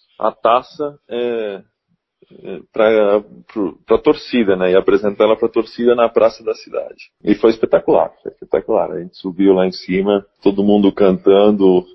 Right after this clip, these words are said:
né? As musiquinhas do time, as musiquinhas da torcida. E aí a gente deram o microfone pra gente, a gente falou com todo mundo e, e todo mundo sabia, né, que eu ia embora, né? Eles, todo mundo gritava, "Thiago fica, Thiago fica." Então foi, foi um momento bem bacana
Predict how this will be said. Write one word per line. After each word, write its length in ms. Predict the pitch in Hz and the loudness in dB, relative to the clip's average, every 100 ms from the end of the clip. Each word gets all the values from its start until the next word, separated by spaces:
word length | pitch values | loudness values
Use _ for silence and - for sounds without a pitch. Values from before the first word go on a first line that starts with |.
| - | -6
né? 380 | 90 95 92 | 0 2 2
As 100 | 87 | 2
musiquinhas 560 | 92 92 90 - 98 92 | -2 -4 -6 -4 0 0
do 120 | 92 | -2
time, 440 | - 98 98 98 92 | -8 -4 0 0 0
as 140 | 92 - | -2 -4
musiquinhas 440 | 101 92 - 101 | -12 -12 -2 2
da 80 | 98 | 2
torcida. 760 | 95 95 - 95 104 95 - - _ - | 2 -2 -4 -4 -2 -2 -6 -18 _ -6
E 160 | 104 101 | 0 2
aí 220 | 98 101 | 4 4
a 80 | 98 | 2
gente 240 | 104 104 - - - | 0 -8 -14 -20 -8
deram 280 | 95 101 | -2 0
o 40 | 101 | -2
microfone 540 | 98 95 - 104 98 | -4 -6 -4 -4 -2
pra 160 | 92 95 | 0 -2
gente, 420 | 98 104 104 - | 0 0 -2 -4
a 20 | |
gente 120 | 92 | -10
falou 200 | - 101 | -2 0
com 100 | 98 | -2
todo 280 | _ 98 95 | _ -4 -4
mundo 460 | 101 107 117 107 98 | -4 -2 0 0 -2
e, 160 | - - - | -4 -8 -4
e 40 | |
todo 180 | 277 294 | 0 4
mundo 180 | 302 277 | 4 4
sabia, 460 | 254 180 165 135 | 2 4 6 6
né, 160 | 117 123 | 4 2
que 100 | - | 4
eu 80 | 101 | 4
ia 160 | 101 | 4
embora, 400 | 101 95 85 80 | 2 4 4 2
né? 340 | 82 92 120 120 | -2 -4 -2 -2
Eles, 360 | 92 95 - _ | -4 -8 -16 _
todo 160 | 110 107 | -12 -10
mundo 220 | 110 104 | -14 -16
gritava, 440 | _ - 104 98 98 | _ -2 0 0 -2
"Thiago 400 | - 113 104 - | 0 0 0 -8
fica, 360 | - 123 117 104 | -12 -12 -6 -6
Thiago 340 | 101 110 104 95 - | -4 -4 -6 -10 -14
fica." 380 | 113 117 107 - _ _ | -12 -14 -20 -20 _ _
Então 160 | 120 | -6
foi, 360 | 123 143 143 131 | -2 0 2 0
foi 180 | 117 131 | -4 -4
um 60 | 147 | -2
momento 340 | 127 110 - | -2 -4 -2
bem 160 | 98 117 | 0 2
bacana 720 | 113 101 101 107 127 131 131 | 2 0 0 0 -2 -4 -8